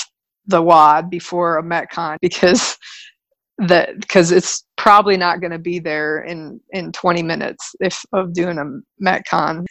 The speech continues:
And the other thing is, is because I did get my last concussion by dropping a sixty-five pound barbell on my head. I, I have some, I'm not a fearful person, and I,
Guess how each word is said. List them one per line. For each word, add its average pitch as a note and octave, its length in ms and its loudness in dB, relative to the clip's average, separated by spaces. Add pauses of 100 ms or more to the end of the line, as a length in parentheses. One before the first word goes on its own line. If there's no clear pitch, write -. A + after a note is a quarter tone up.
(200)
And G3 220 4
the F3+ 60 6
other F#3+ 200 6
thing F3 200 -4
is, E3+ 180 -4
is E3 80 -8
because F3+ 240 -4
I F3 80 2
did F3+ 240 2
get E3 160 -2
my D#3 200 -4
last E3 460 0
concussion F3 600 -4
by E3 180 2
dropping E3+ 720 0 (500)
a C#3+ 240 -2
sixty-five E3+ 600 0
pound F3 320 -4
barbell E3+ 400 2
on D3+ 120 -2
my D#3 140 -4
head. F3 420 -4 (220)
I, F3+ 320 4 (640)
I F#3+ 240 4 (140)
have G3 200 6
some, F#3 400 0 (440)
I'm G3+ 100 0
not A3+ 200 6
a - 20 -2
fearful G#3+ 460 -2
person, C4+ 600 -2 (280)
and F#3 120 -2
I, E3+ 160 0